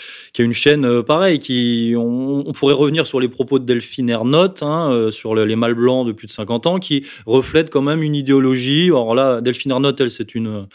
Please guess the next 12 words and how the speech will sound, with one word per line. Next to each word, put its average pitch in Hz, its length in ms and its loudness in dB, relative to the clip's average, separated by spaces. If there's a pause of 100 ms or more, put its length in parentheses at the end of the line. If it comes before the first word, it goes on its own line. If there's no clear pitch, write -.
(300)
fille 165 240 0
de 127 80 0
la 120 100 4
grande 127 280 2
bourgeoisie, 123 680 0
féministe, 135 800 2
euh, 120 180 2
membre 127 360 0
du 117 120 -6
Club 113 220 -4
Le 113 100 0
Siècle, 156 420 0